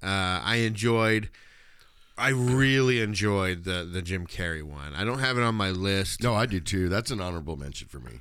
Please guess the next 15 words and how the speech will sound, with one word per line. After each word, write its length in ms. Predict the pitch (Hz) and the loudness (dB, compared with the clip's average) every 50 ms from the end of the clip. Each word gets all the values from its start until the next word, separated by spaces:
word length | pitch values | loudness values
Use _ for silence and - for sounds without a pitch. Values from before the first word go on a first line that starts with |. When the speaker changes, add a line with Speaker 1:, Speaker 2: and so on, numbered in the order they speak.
| - - | -14 -8
Speaker 1:
Yeah, 440 | 107 104 104 98 92 90 87 85 - | -4 -2 0 0 0 0 -2 -4 -4
I 100 | - 123 | -2 0
don't 120 | 131 139 139 | 2 2 4
have 160 | 143 139 135 | 4 4 4
it 20 | |
on 80 | 131 123 | 2 2
my 140 | 123 117 110 | 2 2 2
list, 240 | 107 110 107 101 - | 2 0 0 -2 -2
but, 160 | - 117 107 - - - - 110 | -4 -4 -4 -4 -6 -8 -10 -4
but 220 | 101 113 107 101 - | -2 0 0 0 -2
Ron 340 | 90 104 113 131 139 139 135 | -4 -2 0 2 2 2 0
Howard, 600 | 113 123 120 113 117 117 117 113 113 110 104 104 | 0 0 0 0 0 0 0 0 0 -2 -2 -4
Jim 240 | 104 104 117 123 123 | -6 -4 -4 -4 -4
Carrey, 560 | 117 - 120 113 107 107 107 107 107 107 104 - - - - - - - - - - - - | -4 -2 -2 0 2 2 2 2 0 0 -2 -4 -8 -14 -18 -20 -20 -20 -20 -20 -16 -6 -4
uh, 160 | 101 107 | -2 -2